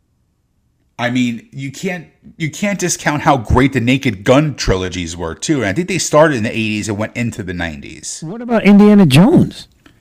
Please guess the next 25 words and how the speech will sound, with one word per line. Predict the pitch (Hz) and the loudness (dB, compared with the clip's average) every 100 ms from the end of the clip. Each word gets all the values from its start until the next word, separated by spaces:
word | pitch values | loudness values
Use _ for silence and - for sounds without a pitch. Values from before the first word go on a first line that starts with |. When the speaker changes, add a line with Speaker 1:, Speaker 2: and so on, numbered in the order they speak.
| - | 0
Speaker 2:
I | 147 | 4
just | 185 - | 4 4
thought | 240 | 4
of | 196 | 4
Speaker 1:
I | |
Speaker 2:
that. | 92 | 4
Speaker 1:
never | 95 104 | 2 2
s-, | 110 - _ - | -2 -6 _ -2
I | 98 | 2
never | 92 98 95 | 4 4 2
Speaker 2:
You | |
Speaker 1:
saw | - 214 | 4 4
Speaker 2:
never | - | 4
Speaker 1:
them. | 254 | 4
Speaker 2:
saw | 277 | 4
Indiana | 285 302 285 233 | 6 6 6 4
Jones? | 185 262 240 302 359 415 311 - _ - | 4 4 4 4 4 2 -2 -10 _ 2
Speaker 1:
No, | 113 110 113 104 95 | 4 6 6 6 6
Speaker 2:
Oh | |
Speaker 1:
I | 90 98 | 6 6
Speaker 2:
my | |
Speaker 1:
never | 87 110 | 4 4
Speaker 2:
God. | 104 | 2
Speaker 1:
saw | 107 95 | 4 4
them. | 87 85 | 4 2